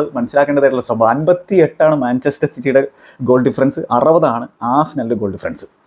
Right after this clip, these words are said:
അങ്ങനെയാണ് സ്ഥിതിഗതികൾ നിൽക്കുന്നത്. ഇനി ആസ്നലാണെങ്കിൽ ഇന്ന് യു എ സമയം ഏഴ് മുപ്പതിന്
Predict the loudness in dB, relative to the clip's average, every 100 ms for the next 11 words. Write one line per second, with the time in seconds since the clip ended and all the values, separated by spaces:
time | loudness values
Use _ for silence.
0 | -20 -20 -20 -4 0 2 2 2 4 6
1 | 6 4 0 -4 -6 -8 -8 _ _ _
2 | 0 0 -4 -2 0 2 2 4 4 4
3 | 4 0 0 4 6 6 4 0 -6 -2
4 | 0 0 0 -4 -4 -4